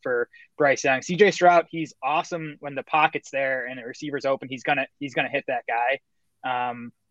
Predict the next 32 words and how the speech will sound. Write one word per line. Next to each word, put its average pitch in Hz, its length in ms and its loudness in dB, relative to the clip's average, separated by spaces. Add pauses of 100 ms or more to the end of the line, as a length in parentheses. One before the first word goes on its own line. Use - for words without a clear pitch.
(560)
but 151 100 2
I 147 40 6
think 147 160 0
Herm's 151 300 0
alluded 147 300 2
to, 139 360 0 (340)
um, 127 400 0
Stroud 139 380 2
not 135 220 2
being 135 240 -4
as 123 100 -6
good 139 160 2
under 135 200 0
pressure. 139 360 -2
P 190 160 0
F 185 140 2
F 170 180 6
had 139 100 0
him 127 120 -8
a - 60 -8
hundred 160 420 -4
tenth 131 340 -6 (460)
in 139 80 -12
the 131 80 -8
country 135 380 -6
last 123 340 -6
year 120 140 -4
in 120 120 -8
passing 131 400 6
grade 120 300 0
under 120 180 -6
pressure. 110 480 -6